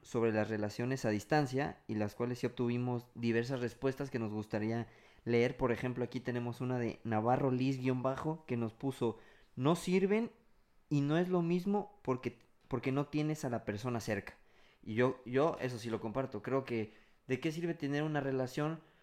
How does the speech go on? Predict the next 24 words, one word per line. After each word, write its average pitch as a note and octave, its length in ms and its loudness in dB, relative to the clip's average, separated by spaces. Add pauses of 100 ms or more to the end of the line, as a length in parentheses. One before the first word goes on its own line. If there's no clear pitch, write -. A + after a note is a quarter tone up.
(180)
cuando, C3+ 320 0
por C3+ 140 0
ejemplo, C#3 360 -2 (400)
hasta C3+ 220 -2
viviendo F#3 380 2
en G#3+ 60 0
el D3 100 0
mismo F3 200 0
lugar, C#3+ 380 0
se - 200 -2
te A#2+ 160 -2
complica F3+ 680 -2
a C#3+ 60 2
veces E3+ 380 2
poder C3 340 2
ver D3 160 2
a D3 40 0
una D3 200 -2
persona, D3+ 600 -2
poder B2 220 2
compartir B2+ 400 -2
momentos B2 440 -2
con A#2 180 -4
ella? C#3 260 -2